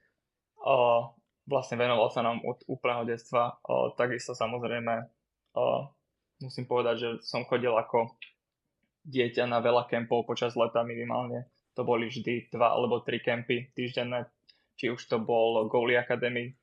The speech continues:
o, s pánom Višňakom, škola hokejového brankára a podobné,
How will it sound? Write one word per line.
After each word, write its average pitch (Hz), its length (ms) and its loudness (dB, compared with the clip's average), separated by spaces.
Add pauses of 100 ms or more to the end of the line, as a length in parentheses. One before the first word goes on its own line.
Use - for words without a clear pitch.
(400)
o, - 220 -2
s 127 80 -4
pánom 123 240 -2
Višňakom, 123 720 -4 (160)
škola 123 400 4
hokejového 120 320 2
brankára 120 480 4
a 117 80 -2
podobné, 120 560 -4